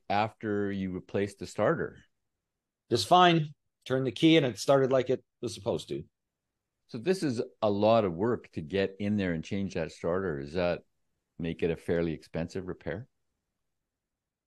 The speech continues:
Speaker 2: Yeah, it, you know, time-wise, it's expensive. It varies from car to car. A lot of vehicles, starter wasn't too crazy of an amount of money, but there's a lot of vehicles where,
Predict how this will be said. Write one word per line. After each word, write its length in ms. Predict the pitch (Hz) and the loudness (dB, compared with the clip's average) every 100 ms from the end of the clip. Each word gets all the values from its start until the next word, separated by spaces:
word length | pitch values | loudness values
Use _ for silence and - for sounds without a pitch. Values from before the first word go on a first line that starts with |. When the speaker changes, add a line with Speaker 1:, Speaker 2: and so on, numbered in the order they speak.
| - | 2
Speaker 2:
Yeah, 380 | 269 262 233 226 | 8 10 12 10
it, 180 | 247 233 | 8 4
you 100 | - | 4
know, 120 | 151 139 | 2 2
time-wise, 600 | 156 147 143 139 139 123 | 4 4 4 4 2 0
it's 140 | - | -6
expensive. 680 | 120 - 131 127 151 156 151 - | -8 -2 -2 2 2 2 0 -2
It 140 | 170 | 0
varies 380 | 123 156 156 151 | 6 8 8 6
from 140 | 135 | 0
car 240 | - 143 139 | 4 6 6
to 80 | |
car. 360 | 113 139 135 135 - | 4 6 8 6 4
A 40 | |
lot 180 | 151 202 | 4 4
of 80 | 151 | 4
vehicles, 720 | 170 170 165 156 147 - - - | 4 4 4 2 2 -2 -12 -4
starter 320 | - 262 165 | 2 6 6
wasn't 300 | 139 123 - 117 | 4 2 -8 -6
too 160 | - 135 | -2 0
crazy 340 | - 135 123 | 4 6 6
of 80 | 127 | 2
an 80 | 113 | 0
amount 180 | 117 110 | -2 0
of 80 | |
money, 220 | 104 135 147 | 0 0 4
but 240 | 175 202 | 2 4
there's 220 | 214 233 | 4 4
a 40 | 170 | 8
lot 180 | 170 | 8
of 80 | 156 | 8
vehicles 440 | 143 147 143 135 117 | 6 4 4 2 2
where, 460 | 135 131 131 120 | 4 6 4 0